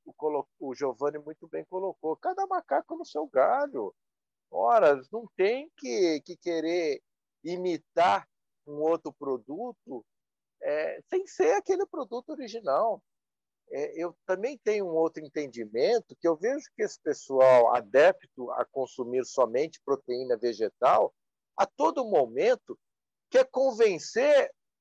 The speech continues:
os outros consumidores de, de proteína animal que é, é, é muito mais vantajoso,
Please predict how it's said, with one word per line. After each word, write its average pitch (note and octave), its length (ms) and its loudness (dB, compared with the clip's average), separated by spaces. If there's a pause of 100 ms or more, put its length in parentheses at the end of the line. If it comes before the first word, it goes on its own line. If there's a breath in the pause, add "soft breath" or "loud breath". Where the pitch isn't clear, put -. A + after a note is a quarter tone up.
(180)
os D#3 220 -8
outros F#3+ 320 0
consumidores D#3 960 0
de, C3+ 160 -6
de B2+ 140 -10
proteína C#3 580 -4
animal C3 580 2 (680)
que B3 320 -2 (1080)
é, F3 480 6
é, D3+ 840 4
é D#3+ 40 -2
muito G#3+ 360 -6
mais G#3+ 280 2
vantajoso, F#3+ 1120 2